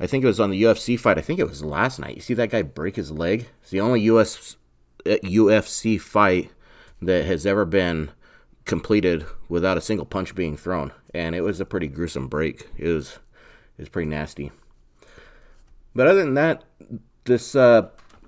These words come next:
one we're gonna do today is actually a suggestion that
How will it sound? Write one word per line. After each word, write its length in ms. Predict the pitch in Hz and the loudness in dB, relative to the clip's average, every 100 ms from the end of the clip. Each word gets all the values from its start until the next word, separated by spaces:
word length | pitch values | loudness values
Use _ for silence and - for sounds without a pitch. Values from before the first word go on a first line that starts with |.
| - - 123 - - | -20 -20 -20 -20 -10
one 240 | 123 135 | -2 0
we're 80 | 151 | 0
gonna 220 | 135 127 | 0 0
do 180 | 107 127 | 2 0
today 480 | 127 107 98 120 113 | 0 2 6 6 6
is 160 | 95 90 | 4 2
actually 680 | 107 - 101 95 92 87 78 - - | 0 0 0 2 2 0 -6 -20 -12
a 160 | - 80 | -6 -6
suggestion 680 | - 78 98 95 - 95 87 | -6 -4 -2 -2 -2 -2 0
that 380 | 85 82 76 | 0 0 -2